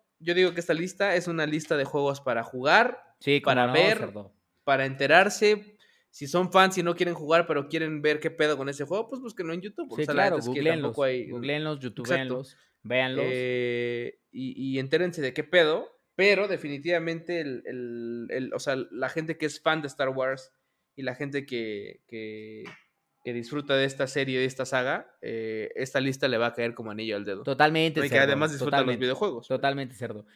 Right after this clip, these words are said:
Speaker 2: Y nada más vuelvo a hacer hincapié. Knights of the Old Republic, hoy, como dice esta puerca asquerosa, sucia,
Speaker 1: <laughs>
Speaker 2: desgraciada, está barato. Yo creo que no hay pretexto
Speaker 1: Sí.
Speaker 2: para no dárselo.
Speaker 1: No.
Speaker 2: Este, y dos
Speaker 1: Y está en todos lados.
Speaker 2: Exactamente, está en todos lados.
Speaker 1: Además.
Speaker 2: Y dos, Jedi Falla-, eh, Jedi Fallen Order,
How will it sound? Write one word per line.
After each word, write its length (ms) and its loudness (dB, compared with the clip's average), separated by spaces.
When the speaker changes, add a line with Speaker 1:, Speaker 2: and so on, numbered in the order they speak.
Speaker 2:
Y 160 0
nada 160 0
más 120 -2
vuelvo 180 2
a 40 2
hacer 160 -2
hincapié. 480 -8
Knights 320 2
of 100 0
the 140 2
Old 120 2
Republic, 520 -6
hoy, 160 2
como 240 -6
dice 180 -6
esta 220 -6
puerca 260 -2
asquerosa, 480 -4
sucia, 280 -6
Speaker 1:
<laughs> 340 -6
Speaker 2:
desgraciada, 240 -4
está 400 2
barato. 720 2
Yo 240 0
creo 160 -2
que 100 0
no 80 0
hay 80 2
pretexto 440 -2
Speaker 1:
Sí. 40 -8
Speaker 2:
para 160 -6
no 160 -6
dárselo. 680 -4
Speaker 1:
No. 80 -8
Speaker 2:
Este, 840 -2
y 140 0
dos 360 2
Speaker 1:
Y 80 -10
está 160 -4
en 60 -8
todos 240 4
lados. 100 2
Speaker 2:
Exactamente, 320 0
está 140 -4
en 80 -2
todos 160 -4
lados. 160 -4
Speaker 1:
Además. 160 -14
Speaker 2:
Y 40 0
dos, 360 -2
Jedi 340 2
Falla-, 400 0
eh, 300 -2
Jedi 260 4
Fallen 320 -4
Order, 380 -4